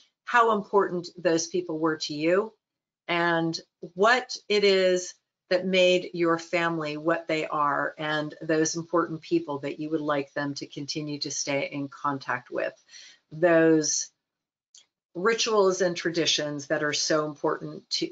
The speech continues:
in families, and why they would love for you to, to,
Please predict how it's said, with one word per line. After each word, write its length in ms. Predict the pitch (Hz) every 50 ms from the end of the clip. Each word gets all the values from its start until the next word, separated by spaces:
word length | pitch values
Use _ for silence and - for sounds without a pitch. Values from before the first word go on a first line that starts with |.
| -
in 160 | - 160 151 143
families, 680 | - - 151 147 147 143 147 147 143 143 147 139 - - -
and 460 | 160 147 147 143 143 147 143 143 139 - - _
why 720 | - 151 147 147 151 160 156 156 156 151 151 151 151 160 -
they 180 | 165 151 160 151
would 140 | 151 160 151
love 300 | 151 156 147 147 147 -
for 560 | - - 156 151 147 147 147 147 143 165 _ _ _ _
you 300 | 156 151 143 151 147 143
to, 460 | 147 - - 151 147 147 143 143 135 - _ _ _ _ _ _ _ _ _ _
to, 380 | - - 160 147 143 139 165